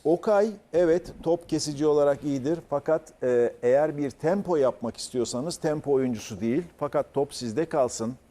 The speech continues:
Yani İspanya'da öyle oynanıyor oyun çünkü. Tiki taka, tiki taka benzer bir oyun oynanıyor. Top sende kalsın, alsın, versin, e, ikili mücadelelere girsin istiyorsan, oyunu tutsun, olabilir. Ama ben açık söyleyeyim, hani böyle,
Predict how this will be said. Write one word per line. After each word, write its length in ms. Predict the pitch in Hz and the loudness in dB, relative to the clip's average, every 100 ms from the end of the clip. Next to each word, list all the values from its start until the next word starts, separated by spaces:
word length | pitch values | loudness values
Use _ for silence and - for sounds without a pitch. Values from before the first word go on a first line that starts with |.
| - | -6
Yani 180 | 107 107 | -4 -4
İspanya'da 500 | - 123 120 120 117 | -6 -6 -4 0 2
öyle 180 | 117 | 2
oynanıyor 480 | 117 117 117 120 113 | 2 2 0 2 2
oyun 200 | 104 101 | 0 -4
çünkü. 360 | - 101 104 98 - - - - | -8 -8 -6 -6 -10 -20 -20 -16
Tiki 220 | 98 - | -16 -6
taka, 220 | 110 - | -4 -2
tiki 480 | 113 95 - 107 95 | -4 -6 -14 -16 -12
taka 360 | 110 110 107 101 | -6 -2 0 0
benzer 400 | 107 101 107 101 | -2 0 0 0
bir 60 | |
oyun 200 | 107 107 | -2 0
oynanıyor. 300 | 110 107 123 | -2 -2 -4
Top 220 | 156 156 135 | -2 -2 -2
sende 320 | 139 156 156 | -2 0 2
kalsın, 400 | 139 120 147 151 - - - _ _ | 2 2 -2 -8 -14 -20 -20 _ _
alsın, 500 | 131 147 - 139 143 | 2 2 2 -2 2
versin, 540 | 139 139 - 135 135 - _ | 4 4 2 -2 -2 -6 _
e, 140 | 135 139 | -2 -2
ikili 280 | - 143 | -2 -2
mücadelelere 640 | 143 131 139 131 139 139 143 | 0 2 2 4 4 4 2
girsin 400 | 127 135 151 139 | 0 -2 -4 -4
istiyorsan, 720 | 151 - 208 240 - 160 202 - _ _ _ | -6 -4 2 2 4 0 -2 -6 _ _ _
oyunu 280 | 135 139 143 | 0 2 0
tutsun, 480 | 139 - - 220 214 - _ _ | -4 -4 -2 -2 -2 -12 _ _
olabilir. 540 | 147 160 143 127 101 - | 4 4 4 0 -4 -4
Ama 300 | 165 175 135 | -2 0 0
ben 280 | 139 175 180 - | 0 0 -4 -6
açık 300 | 147 - - | -6 -6 -4
söyleyeyim, 400 | 131 110 127 160 | 0 0 0 -2
hani 240 | 135 120 | -2 0
böyle, 400 | 127 127 127 135 | 2 4 4 2